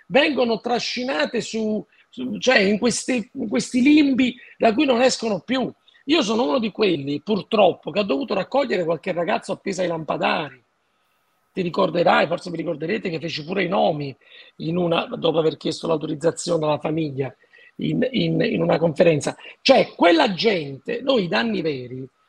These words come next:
ti do questa come ultima, e poi dopo mi fermo. I danni veri, eh, nella medicina legale, dal punto di vista psichiatrico, si vedono dopo tre anni e mezzo, quelli veri. Cioè, il massimo dei suicidi,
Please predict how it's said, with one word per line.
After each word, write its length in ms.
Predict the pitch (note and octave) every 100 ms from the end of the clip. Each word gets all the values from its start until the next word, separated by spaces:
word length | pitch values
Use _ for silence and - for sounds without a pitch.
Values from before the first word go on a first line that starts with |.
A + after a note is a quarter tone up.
| _
ti 120 | -
do 160 | G3 A3
questa 340 | - A3 - D#3+
come 180 | E3
ultima, 260 | E3 E3+ F3
e 20 |
poi 140 | - F3
dopo 200 | E3 D#3+
mi 120 | D3
fermo. 480 | - C#3 A#2+ A#2+ - - - -
I 100 | -
danni 280 | G#3+ E4 D4+
veri, 580 | A3 E3+ C#3+ C#3+ D3 G3 _ _ _ _
eh, 380 | - D#3 D#3+ -
nella 180 | F#3 F#3
medicina 440 | F#3 F#3+ A#3 A3+ F#3
legale, 360 | E3 E3 D3
dal 100 | C#3+
punto 140 | G3+ G#3+
di 60 |
vista 200 | G#3 F3+
psichiatrico, 680 | - - E3+ E3 C#3 C3+ D#3+
si 100 | D#3+
vedono 300 | A#3 F3+ F3+
dopo 200 | G3 F#3+
tre 180 | A3+ A#3+
anni 160 | G#3
e 60 | F3+
mezzo, 640 | D3 C3 A2+ A2 - - _ _ _ _ - _ -
quelli 260 | G3 F#3+
veri. 420 | E3 D3 B2 A#2+ - - -
Cioè, 160 | A3
il 100 | G3
massimo 480 | G#3+ D4+ - B3+ A#3
dei 160 | G3+ G#3
suicidi, 920 | - G#3 F3 - A3 F#3 C#3 C3+